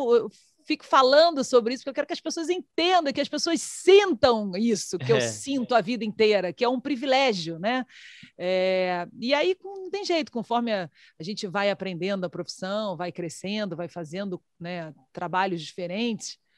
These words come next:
Speaker 1: eu acho que a gente vai desenvolvendo esse dom da comunicação mesmo, né? A gente vai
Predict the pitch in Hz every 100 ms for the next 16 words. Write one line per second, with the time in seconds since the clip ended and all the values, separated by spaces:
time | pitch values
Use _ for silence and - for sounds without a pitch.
0 | _ _ - 185 190 226 220 214 226 233
1 | 214 254 240 269 180 202 208 220 214 -
2 | 233 214 180 196 220 214 - 220 233 -
3 | 269 - 202 208 185 170 160 156 160 170
4 | 165 - 160 170 185 196 190